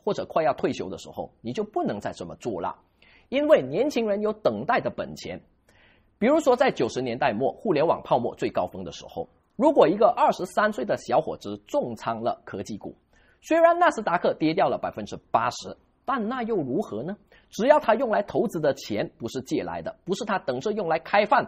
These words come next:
或维持自己生活的，那么他只需要耐心等待回涨就行了。假设说这个年轻人在两千年初用十万元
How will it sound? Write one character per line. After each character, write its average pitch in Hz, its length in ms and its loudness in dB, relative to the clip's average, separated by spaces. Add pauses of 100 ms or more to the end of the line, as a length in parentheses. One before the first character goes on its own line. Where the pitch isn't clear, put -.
(160)
或 190 140 4
维 117 200 2
持 165 160 -4
自 165 140 -2
己 117 140 -4
生 101 240 -6
活 95 160 -6
的， 104 200 -2 (280)
那 190 120 2
么 196 140 4
他 165 180 0
只 123 180 -4
需 147 120 -2
要 139 100 4
耐 175 160 -4
心 139 200 -6
等 95 180 -8
待 156 140 0
回 - 180 -6
涨 - 220 -6
就 104 140 -8
行 - 260 -16
了。 95 240 -8 (1080)
假 - 220 -2
设 147 180 -2
说 92 280 -8 (180)
这 - 120 -2
个 175 80 2
年 127 200 -2
轻 131 160 -6
人 113 100 -4
在 117 240 0
两 107 220 -4
千 135 180 -6
年 113 160 -8
初 117 240 -8 (200)
用 160 140 -2
十 - 280 -8
万 185 260 4
元 104 180 -6